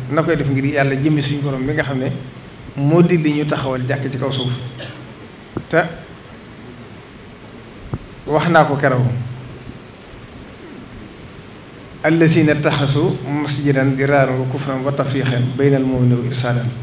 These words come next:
Lu bari la lool ci kaw suuf jàkka yoo xam ne dañ koy def te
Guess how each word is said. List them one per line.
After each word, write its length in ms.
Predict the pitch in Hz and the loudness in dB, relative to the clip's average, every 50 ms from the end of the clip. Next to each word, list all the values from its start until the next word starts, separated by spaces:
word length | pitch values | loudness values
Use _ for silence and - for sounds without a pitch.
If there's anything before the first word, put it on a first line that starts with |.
| - - - - - - - - - | -10 -12 -12 -12 -10 -10 -10 -8 0
Lu 120 | 147 156 151 | 2 2 6
bari 220 | 151 160 156 151 147 | 8 8 8 8 6
la 80 | 143 139 | 6 4
lool 320 | 139 156 170 175 170 165 | 4 4 4 4 4 2
ci 80 | 165 151 | 0 0
kaw 140 | 156 139 | 0 0
suuf 200 | 123 127 131 123 123 - - - - - - - - - - - - - - - - - - - - - - - - - - - - - - - 147 143 | 0 -2 -4 -4 -6 -8 -10 -12 -16 -16 -18 -18 -18 -18 -18 -18 -18 -18 -20 -20 -20 -20 -20 -20 -18 -18 -18 -18 -20 -18 -18 -18 -18 -16 -14 -10 -2 4
jàkka 260 | 160 165 165 - 170 156 | 4 4 6 6 4 4
yoo 120 | 160 151 | 4 4
xam 160 | 139 147 139 143 | 2 2 2 2
ne 80 | 143 139 | 2 2
dañ 160 | 147 156 151 | 2 0 2
koy 160 | 151 156 143 | 2 2 2
def 200 | 143 139 127 123 | 2 0 -2 0
te 100 | - | 0